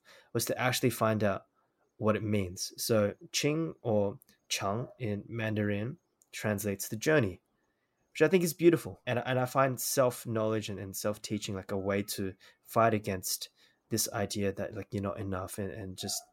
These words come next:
how you're portrayed. But that, that being said, there is this system that we're put into, and the system glorifies certain demographics and it does not do that to other demographics.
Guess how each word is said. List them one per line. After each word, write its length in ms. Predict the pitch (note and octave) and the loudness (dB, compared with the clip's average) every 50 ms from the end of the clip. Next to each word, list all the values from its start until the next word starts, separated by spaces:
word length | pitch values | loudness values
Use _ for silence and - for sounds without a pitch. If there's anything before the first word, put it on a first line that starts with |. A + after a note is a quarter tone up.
| _ _ _ _ _ _ | _ _ _ _ _ _
how 260 | - - - G#2+ G#2 | -6 2 4 6 6
you're 220 | G#2 G2+ G2+ G#2 G2 | 6 4 2 0 -2
portrayed. 560 | - - - - - - G2+ F#2+ F#2 G2 - _ _ _ _ _ _ _ _ _ _ _ | -4 -8 -12 -8 -4 -2 -2 -2 -2 -6 -10 _ _ _ _ _ _ _ _ _ _ _
But 140 | - C3 - - | 4 6 8 8
that, 200 | D#3+ E3 - - _ - _ _ | 8 6 6 2 _ -20 _ _
that 180 | - C3 C3 - | 2 2 2 2
being 180 | C#3 B2+ B2 | 0 0 0
said, 460 | A2+ - - F3+ E3+ C#3+ G#2 G#2+ A2+ - _ _ _ _ _ _ _ _ _ _ - - B2+ - | -2 -2 0 4 4 4 4 2 -4 -14 _ _ _ _ _ _ _ _ _ _ -20 -20 -16 -2
there 220 | - B2 B2 B2+ C3 | 2 4 4 6 6
is 200 | C#3 C#3 C3+ B2+ | 4 2 0 0
this 460 | - C3+ A#2+ A2+ - - - - - - _ _ _ _ _ _ | 0 0 0 0 -2 -4 -4 -6 -8 -10 _ _ _ _ _ _
system 480 | - - - - D3 C3+ - - C3 A#2 | -4 -2 0 2 2 2 2 2 2 2
that 140 | A#2 - | 2 2
we're 120 | A2+ A2 G#2 | 2 0 -2
put 240 | G#2+ - - A#2 G#2 | 0 0 0 2 2
into, 320 | A2 G#2 - - - - | 2 0 -2 -4 -8 -8
and 220 | A#2+ A2 G2 F#2+ F#2+ | -8 -10 -10 -10 -6
the 60 | A2 | -4
system 600 | - - - B2 - - - A#2 G#2+ G#2 G2 - - - - - _ _ _ _ | -2 -2 0 -2 -2 0 0 0 0 0 -2 -6 -10 -18 -20 -20 _ _ _ _
glorifies 760 | - G#2+ G#2 G#2 A2 G#2+ - - G#2 G2+ G2 G2 G2 - - | 2 4 6 6 4 4 2 2 2 4 4 2 0 -2 -2
certain 320 | - - - G#2+ G2+ G#2 G2+ | -2 0 0 2 0 2 2
demographics 680 | A2+ A2+ A#2 G#2+ - G2 G2 - - A#2+ B2 - - - - | 0 0 0 -2 -2 -4 -4 -4 -4 -6 -4 -8 -12 -12 -10
and 300 | - G2 F2+ F2+ F#2+ G2 - | -8 -8 -8 -8 -10 -12 -12
it 180 | - A2 G#2 - | -14 -14 -10 -2
does 220 | - G2+ G2 F#2+ - | 0 0 0 0 0
not 200 | G#2+ G2+ F#2+ - | -2 -2 -2 -2
do 160 | - G#2+ G2+ | 0 0 2
that 280 | F#2+ F#2+ F#2+ - - - | 2 0 -2 -4 -6 -8
to 180 | - - G#2+ - | -8 -6 -2 0
other 180 | - B2 A#2+ | 0 0 0
demographics. 800 | A2+ G#2 G2+ F2+ F2+ - - G2+ G2 - - - - - - - | 0 -2 -4 -4 -4 -6 -8 -8 -8 -10 -14 -16 -16 -16 -18 -18